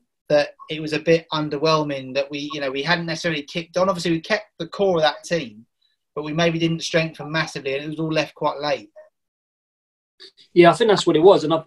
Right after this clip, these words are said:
Speaker 2: look, you don't know, but I, I certainly probably think now, looking at it from a,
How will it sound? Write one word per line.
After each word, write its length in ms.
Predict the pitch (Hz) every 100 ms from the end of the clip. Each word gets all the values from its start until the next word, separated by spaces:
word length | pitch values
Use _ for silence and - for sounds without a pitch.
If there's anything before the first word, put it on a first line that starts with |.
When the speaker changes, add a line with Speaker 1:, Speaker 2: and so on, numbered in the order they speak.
| 156
Speaker 2:
look, 180 | 151 147
you 140 | 147
don't 240 | 170 156
know, 220 | 165 170 139
but 220 | 135 - -
I, 140 | - 147 -
I 60 |
certainly 380 | - 185 160 147
probably 260 | - 151 139
think 260 | - 147
now, 300 | 147 151 127
looking 300 | 131 139 143
at 60 | 135
it 100 | 135
from 200 | - 131
a, 200 | 127 127